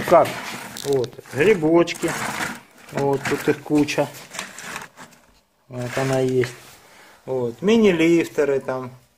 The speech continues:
да тот же вот обратный молоточек, вот, цена у него адекватная, хотя у меня есть,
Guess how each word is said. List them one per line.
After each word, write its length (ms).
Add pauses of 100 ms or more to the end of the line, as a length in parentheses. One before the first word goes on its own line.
(440)
да 160
тот 240
же 100
вот 240
обратный 460
молоточек, 760 (600)
вот, 320
цена 360
у 60
него 280
адекватная, 760
хотя 400
у 80
меня 260
есть, 320